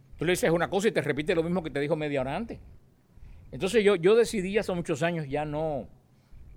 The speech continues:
no ocuparme de, de este tipo de apologética. La apologética mía primero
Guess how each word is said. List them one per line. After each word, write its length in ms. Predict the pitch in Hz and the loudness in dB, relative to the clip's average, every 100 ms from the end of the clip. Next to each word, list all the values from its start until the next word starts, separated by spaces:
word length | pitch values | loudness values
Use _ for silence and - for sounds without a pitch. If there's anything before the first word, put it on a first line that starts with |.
| - | -14
no 80 | 139 | -8
ocuparme 500 | 135 143 156 156 151 | -8 -4 -4 -4 -4
de, 300 | 120 101 98 | -4 -4 -8
de 100 | 113 | -10
este 160 | 120 - | -10 -10
tipo 220 | 143 139 | -10 -6
de 80 | 131 | -6
apologética. 480 | 131 110 120 107 123 | -6 -8 -8 -4 -4
La 60 | |
apologética 480 | 131 156 190 180 180 | -2 0 0 0 -2
mía 160 | 190 165 | -2 -2
primero 340 | 170 196 208 | -2 -2 -4